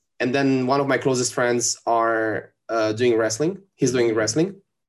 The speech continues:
Speaker 1: And I was like, "Tell me, tell me more about this wrestling school." "Oh,
Speaker 2: Wow.
Speaker 1: S I W, you say? S I W, I like that. Let me go and try." He said, "Bro, it's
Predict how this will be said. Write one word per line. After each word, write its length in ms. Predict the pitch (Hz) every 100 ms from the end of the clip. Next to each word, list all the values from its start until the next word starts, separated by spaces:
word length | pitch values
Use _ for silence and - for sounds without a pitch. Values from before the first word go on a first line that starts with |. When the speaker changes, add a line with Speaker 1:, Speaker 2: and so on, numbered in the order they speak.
| _ _ _ _ _ - -
Speaker 1:
And 80 | 135
I 40 |
was 120 | 135
like, 280 | 135 127 - - _ _
"Tell 140 | - 196
me, 80 | 208 143 -
tell 100 | -
me 80 | 214
more 140 | 214 175
about 200 | 147 131
this 120 | 117
wrestling 300 | 127 123 113
school." 240 | - 101 107 - _ _ _ _ _ _ _ _ _ -
"Oh, 180 | 147 104 104 _ _
Speaker 2:
Wow. 120 | -
Speaker 1:
S 200 | - 143
I 80 | 156
W, 280 | 143 139 160
you 60 | 165
say? 200 | 175 180 190 - _
S 200 | - 139
I 60 | 156
W, 320 | 143 143 160
I 40 | 156
like 220 | 165 151
that. 300 | 120 107 110
Let 120 | 139
me 60 | 147
go 160 | 143 143
and 80 | 131
try." 200 | 131 110 107 - _ -
He 60 | -
said, 240 | 156 147
"Bro, 260 | 151 165 160
it's 120 | 147